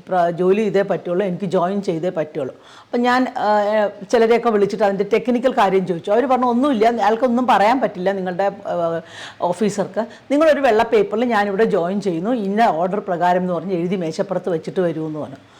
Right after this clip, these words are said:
അങ്ങനെ ഞാൻ അവിടെ ആ ജോലിക്ക് ജോയിൻ ചെയ്തു. ജോയിൻ ചെയ്ത് കഴിഞ്ഞപ്പോഴും ഇദ്ദേഹത്തിന് ഭയങ്കര പ്രശ്നമാണ്. ഇദ്ദേഹം പറയുന്നത്, "എങ്ങനെയാണ് നിങ്ങളെ കൊണ്ടുപോകുന്നത്, എങ്ങനെയാണ് നിങ്ങൾ ജോലി ചെയ്യുന്നത്, ഞങ്ങൾക്കും പ്രശ്നം നിങ്ങൾക്കും പ്രശ്നം, എങ്ങനെയെങ്കിലും ഇതൊന്ന് മാറ്റി വാങ്ങുമെന്ന്" ഓരോ ദിവസവും പറയുകയാണ്.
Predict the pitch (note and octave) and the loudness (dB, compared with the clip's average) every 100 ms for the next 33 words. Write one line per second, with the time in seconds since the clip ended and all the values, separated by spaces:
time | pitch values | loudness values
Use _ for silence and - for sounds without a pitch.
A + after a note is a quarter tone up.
0 | - - A#3+ C#4+ D#4 A3+ A#3+ - G#3 F#3+ | -20 -8 0 2 4 2 -4 -10 -4 -4
1 | F#3 E3 E3+ G3 G#3 - - - - E3+ | -2 -2 0 0 -2 -14 -20 -18 -4 -2
2 | F3+ E3+ E3+ E3 A3 A#3 B3 A#3 F3 C3+ | 0 -2 -4 -4 0 2 2 0 -2 -6
3 | - - _ - - _ _ - G#3 G#3 | -12 -20 _ -20 -20 _ _ -2 2 2
4 | D4 D#4+ D#4 D#4 D4 C#4 C#4 C#4 C4 F3+ | 2 0 0 2 2 0 0 0 0 2
5 | A3 C4 C4+ C4 C4 B3 C4 C4 D4 B3 | 2 2 0 0 2 4 4 2 0 -2
6 | B3 B3+ A#3+ E3+ A#2+ - - - F#3+ B3+ | -2 -2 0 -2 -6 -14 -18 -6 0 2
7 | C#4+ B3 A#3+ B3 B3 B3 B3+ C4+ C4+ - | 2 2 2 2 0 0 0 -2 -4 -12
8 | - A3 A3+ B3 A#3+ A#3 A#3 A3+ A3 A3+ | -2 0 2 2 2 2 0 2 2 2
9 | A3+ G#3 G#3+ G#3 G3 F#3+ F3+ - G3 A3 | 2 4 4 4 2 2 2 0 -4 0
10 | A#3+ A3+ G#3 G#3 G3+ G3 G3+ F3+ F#3+ G3 | 2 2 2 0 -2 0 2 4 4 4
11 | G#3+ G3 F3+ F3 F3+ - - - G3+ A3 | 2 0 -2 0 -2 -2 -14 -2 0 0
12 | A#3 A#3+ A#3 G#3+ G3+ G3+ G3 G3+ A#3+ G3+ | 0 0 -2 -2 -4 -2 -2 -2 -2 -2
13 | G3 F#3+ F3 F#3 B3 D#4+ D#4+ C#4+ B3 A3+ | -4 -4 -4 0 2 2 2 2 2 2
14 | G#3+ F#3 F3+ G3+ F3+ F3 F#3 G3+ G3 G#3+ | 2 0 0 0 0 0 -2 0 4 6
15 | B3 B3 G#3 G3+ G#3+ F#3+ E3+ F3 D3 - | 6 4 0 -2 -2 0 0 0 -4 -6